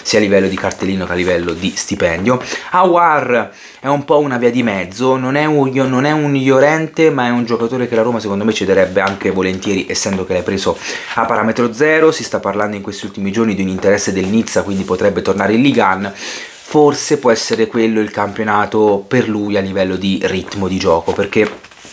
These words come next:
è sempre sembrato qua in Italia un giocatore un po' bloccato, mm, poco lucido, poco determinante. Poi, per carità, i suoi tre quattro gol li ha fatti, però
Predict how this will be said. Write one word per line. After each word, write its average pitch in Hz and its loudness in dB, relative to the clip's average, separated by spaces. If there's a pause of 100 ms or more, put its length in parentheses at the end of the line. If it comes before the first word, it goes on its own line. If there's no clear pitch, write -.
(280)
è - -4
sempre 117 2
sembrato 101 0
qua 98 0
in 101 -2
Italia 98 0
un 92 -4
giocatore 90 -4
un 92 -6
po' 90 2 (340)
bloccato, 95 -2 (180)
mm, 95 -2
poco 92 2
lucido, 110 2
poco 95 -2
determinante. 107 -2 (240)
Poi, 170 2 (120)
per - -2
carità, 123 0
i 98 -4
suoi 104 0
tre 110 -2
quattro 107 0
gol 143 4
li 117 2
ha 101 0
fatti, 110 -2
però 110 2